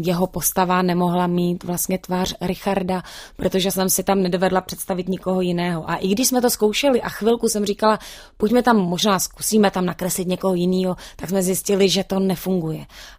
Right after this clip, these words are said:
A Matěj sám mě prosil, „Pojďme tam vrátit pana Krajča, já bych potřeboval vidět ten jeho předobraz.“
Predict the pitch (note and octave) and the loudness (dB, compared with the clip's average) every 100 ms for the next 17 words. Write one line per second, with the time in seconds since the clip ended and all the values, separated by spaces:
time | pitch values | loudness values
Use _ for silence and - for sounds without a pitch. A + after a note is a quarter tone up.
0 | - E3+ E3+ F#3 F#3 F#3 - F#3 F#3 F#3 | -6 -2 2 2 2 0 0 -2 -2 -2
1 | G3 - G3 A#3 A3+ A3 G3+ G3+ G3 G3+ | -4 -2 -2 0 0 0 0 2 2 2
2 | G3+ - G3+ - F#3+ G#3 G3+ - F#3+ G3 | 0 0 -2 0 2 2 0 -4 -2 0
3 | G3 G3 F#3+ F#3 G3+ F#3+ F#3 G3 F3+ F3+ | 2 0 -2 -4 -2 0 2 2 2 0
4 | F#3+ - F#3 F#3 F#3 - - F#3 F#3 F#3+ | -2 -2 -2 -2 -4 -8 -10 -6 -2 -4